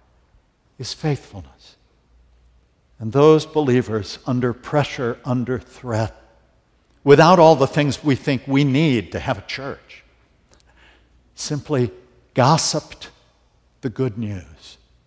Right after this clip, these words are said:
to one another, gathered together in homes, around tables, remembered Christ's death, sang his praises, taught his truth, discipled deeply,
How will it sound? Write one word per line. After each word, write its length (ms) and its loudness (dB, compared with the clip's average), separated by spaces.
to 140 -10
one 180 -2
another, 400 -10
gathered 500 0
together 460 -2
in 160 -6
homes, 640 -12
around 380 -2
tables, 640 -10
remembered 560 0
Christ's 380 -8
death, 460 -8
sang 440 -2
his 220 -8
praises, 720 -10
taught 300 0
his 240 -4
truth, 460 -6
discipled 760 -6
deeply, 600 -2